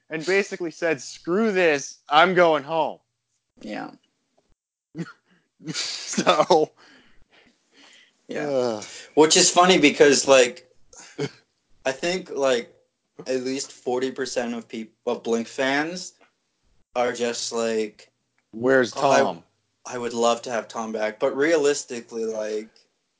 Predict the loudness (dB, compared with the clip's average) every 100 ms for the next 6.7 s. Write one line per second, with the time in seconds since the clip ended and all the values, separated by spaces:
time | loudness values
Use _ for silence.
0 | _ 2 2 2 2 4 6 6 4 -2
1 | _ _ -2 -2 -4 -16 _ -8 -8 -8
2 | -14 -20 -20 _ _ _ -18 -18 _ -20
3 | _ _ -20 -16 -2 6 6 6 6 8
4 | 8 8 6 6 8 8 6 0 0 0
5 | 2 2 6 6 4 -2 -4 0 4 6
6 | 8 6 4 2 -4 -12 -18